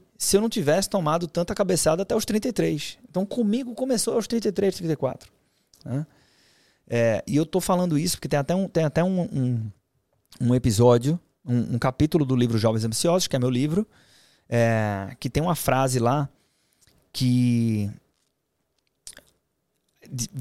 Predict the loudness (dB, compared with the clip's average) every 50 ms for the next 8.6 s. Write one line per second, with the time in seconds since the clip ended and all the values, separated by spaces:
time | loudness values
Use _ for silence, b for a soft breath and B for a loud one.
0 | -12 -12 -8 -6 -6 -2 0 0 0 2 4 4 4 4 2 -2 -2 0 0 0
1 | 2 2 2 2 2 0 2 2 2 2 2 0 -2 -2 -2 -2 -2 -4 -2 0
2 | 0 0 0 0 -2 -2 -2 -2 -2 -4 -4 -6 -6 -6 -4 -4 -2 -2 -2 -2
3 | -2 -2 -4 -2 -4 -4 -4 -6 -6 -4 -4 -4 -4 -2 -2 0 0 0 0 0
4 | -2 -4 -4 0 2 2 2 2 2 0 0 0 -2 -2 -2 -2 -2 -4 -2 -2
5 | 0 0 0 0 0 0 0 0 0 0 0 -2 -2 -2 -2 -2 -2 -2 0 0
6 | 2 2 4 4 4 2 2 2 0 -2 -2 -2 -2 -2 -2 -2 -2 -2 -2 -2
7 | -2 -2 -4 -6 -6 -4 -2 -2 0 0 0 -2 -4 -6 -6 -6 -4 -4 -2 -2
8 | -2 -2 0 0 0 0 0 0 0 -2 -4 -8